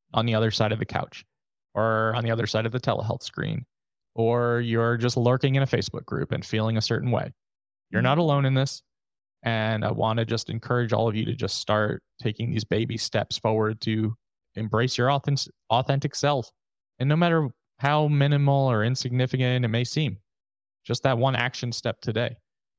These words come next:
Speaker 1: So Jamie, thanks for coming on and sharing some of your story. And please just share with the audience where they can find more of you and your book and everything that you're doing.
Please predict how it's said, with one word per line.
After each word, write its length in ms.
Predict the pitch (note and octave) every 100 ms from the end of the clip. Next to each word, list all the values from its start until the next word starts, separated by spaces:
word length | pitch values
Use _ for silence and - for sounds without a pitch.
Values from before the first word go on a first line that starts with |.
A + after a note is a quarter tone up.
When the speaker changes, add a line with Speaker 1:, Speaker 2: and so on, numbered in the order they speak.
| _
Speaker 1:
So 200 | - B2
Jamie, 300 | A#2 C#3+ C#3
thanks 220 | C#3+ C#3
for 100 | -
coming 300 | C3 D3 B2
on 340 | A2+ B2 C3 C3
and 200 | G2+ F2+ _ _ _ _
sharing 400 | - A#2 A#2 B2
some 160 | B2+ B2+
of 60 |
your 120 | A#2
story. 540 | G#2+ - A2 B2 B2+ B2
And 260 | - -
please 220 | - C3+ B2+
just 180 | C3
share 220 | - B2 B2
with 100 | B2
the 80 |
audience 340 | A#2 A#2+ A2+ -
where 100 | A2
they 100 | A#2
can 100 | A#2
find 220 | A#2 A#2
more 180 | A2 A2
of 100 | G#2
you 360 | G#2+ B2 C3+
and 100 | B2+
your 80 | A#2+
book 400 | G#2+ B2 C#3 -
and 100 | F#2+
everything 340 | A#2 A#2 - A#2
that 100 | A2
you're 100 | B2
doing. 240 | C#3+ A#2